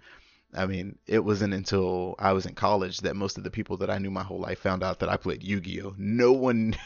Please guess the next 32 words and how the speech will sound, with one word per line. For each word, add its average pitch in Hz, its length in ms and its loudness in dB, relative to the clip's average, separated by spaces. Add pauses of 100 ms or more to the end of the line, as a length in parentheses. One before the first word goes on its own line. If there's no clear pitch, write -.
(180)
<laughs> - 260 -6
almost 127 320 4
no 123 100 4
one 123 140 4
in 110 80 0
my 107 120 2
high 110 100 4
school 101 280 -4
knew, 98 340 -8
you - 220 -16
know, - 140 -8
this, - 240 -16 (160)
me, 101 160 -2
this 98 180 -4
guy 95 140 2
on 92 100 -2
the - 60 -14
football 87 300 -6
team 92 420 -6
and, 95 140 -12 (520)
you - 80 -12
know, 104 100 -16 (200)
plays 98 180 0
basketball, 92 580 -2
also - 260 2
on 95 80 0
the 90 60 -6
chess - 280 0
team, 87 320 -4
but 82 180 -4
whatever. 87 320 -4 (960)
Um, - 520 0